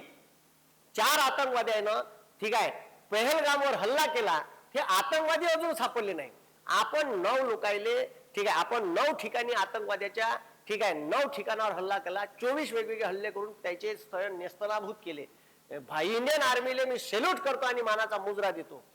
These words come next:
का त्यानं जे कामगिरी केली, का एकही पायलट आपला तिकडं पडला नाही, का एक विमान शंभर किलोमीटर आतमध्ये घुसून, मजाक नाही भाऊ,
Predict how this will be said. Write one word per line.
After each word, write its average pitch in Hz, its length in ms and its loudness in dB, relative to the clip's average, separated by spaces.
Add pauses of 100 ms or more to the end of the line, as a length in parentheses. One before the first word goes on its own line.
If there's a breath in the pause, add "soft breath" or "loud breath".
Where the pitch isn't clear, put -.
(280 soft breath)
का 196 100 2
त्यानं 214 340 2
जे 254 140 0
कामगिरी 254 540 2
केली, 262 320 0
का - 320 -8
एकही 226 680 0
पायलट 269 400 2
आपला 247 240 0
तिकडं 240 280 -2
पडला 214 420 2
नाही, 285 220 2
का - 280 -6
एक 202 200 0
विमान 208 460 2
शंभर 269 400 0
किलोमीटर 269 420 -2
आतमध्ये 233 400 -2
घुसून, 226 480 0
मजाक 196 400 0
नाही 285 220 2
भाऊ, 262 280 2